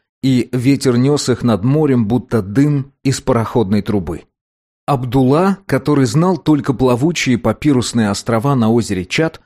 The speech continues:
был потрясён, когда услышал, что здесь,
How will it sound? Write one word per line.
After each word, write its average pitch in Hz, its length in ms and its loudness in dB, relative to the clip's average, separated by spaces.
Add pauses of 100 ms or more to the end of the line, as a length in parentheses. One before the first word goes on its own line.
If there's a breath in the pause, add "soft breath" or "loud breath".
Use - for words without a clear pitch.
(220)
был 147 220 2
потрясён, 143 680 0
когда 110 320 -2
услышал, 120 560 -2
что - 260 -4
здесь, 117 560 -4